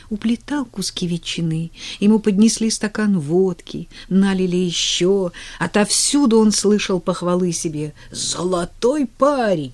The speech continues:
Ты ешь, ешь, ешь, не стыдись! Надо будет, мы ещё достанем! И чё это ранее ты не дружил с нами?" Появились карты. Спиранскому говорили:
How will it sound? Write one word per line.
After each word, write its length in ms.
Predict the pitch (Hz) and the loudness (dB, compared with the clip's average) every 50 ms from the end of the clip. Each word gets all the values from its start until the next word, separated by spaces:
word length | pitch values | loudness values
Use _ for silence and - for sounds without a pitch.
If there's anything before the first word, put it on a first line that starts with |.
| - - | -10 -6
Ты 120 | 196 226 240 | -4 -2 -2
ешь, 640 | 214 202 226 262 262 247 226 208 190 160 - - 156 | -2 0 0 0 2 4 2 2 2 0 -2 -4 -4
ешь, 360 | 220 269 302 294 262 - 214 | -2 -2 -2 -2 -2 -2 -4
ешь, 320 | 240 285 294 254 - - | -4 -4 -2 -2 2 4
не 140 | 262 262 240 | 4 6 6
стыдись! 920 | - - - 247 240 202 190 226 247 233 226 214 185 165 135 - - - - - - - - | 4 2 2 2 2 4 2 2 2 2 4 2 2 2 0 -2 -6 -6 -10 -12 -12 -6 0
Надо 400 | 175 190 214 240 269 277 247 247 | 4 6 6 6 6 6 4 4
будет, 380 | 220 208 202 190 170 160 - 160 | 4 4 4 4 4 2 0 0
мы 200 | 160 190 214 208 | 2 4 6 6
ещё 680 | 202 185 160 - - - - - - 269 311 285 247 | 6 4 2 0 -4 -4 -4 0 2 2 4 4 2
достанем! 880 | 185 160 151 143 - - - - - 131 113 - 104 110 90 - - - - - - _ - _ _ - - | 2 0 -2 -4 -6 -6 -6 -6 -8 -8 -8 -10 -10 -10 -10 -10 -14 -18 -20 -20 -20 _ -20 _ _ -8 0
И 120 | 190 220 - | 2 2 2
чё 220 | - - 233 262 | 4 4 4 4
это 180 | 262 - - 233 | 4 4 4 4
ранее 520 | 233 240 247 269 277 285 254 240 220 196 | 6 6 6 6 6 6 6 6 6 4
ты 120 | - 220 | 4 4
не 160 | 214 208 202 190 | 6 6 6 6
дружил 440 | 175 208 214 214 190 214 208 190 | 6 6 6 8 8 6 6 4
с 120 | 185 - - | 4 0 0
нами?" 540 | 190 190 190 196 196 196 202 202 208 208 - - - - - - - - - - - - - - - - - - - | 0 0 2 0 0 0 0 -2 -2 -4 -6 -12 -20 -20 -20 -20 -20 -20 -20 -20 -20 -20 -20 -20 -20 -20 -20 -12 -4
Появились 480 | - 196 233 - 330 262 226 - - - | -2 0 0 0 0 -2 -2 -2 -4 -6
карты. 760 | - - 127 127 135 139 135 131 - - - - - - - - - - - - - - | -8 -10 -10 -8 -8 -10 -10 -12 -14 -18 -20 -20 -20 -20 -20 -20 -20 -20 -20 -20 -16 -14
Спиранскому 640 | - - - 202 240 277 294 - - - 226 226 | -10 -4 0 2 2 2 2 0 0 2 2 2
говорили: 640 | 208 196 196 214 208 208 202 190 185 175 170 165 | 2 2 0 0 0 0 0 0 0 -2 -4 -6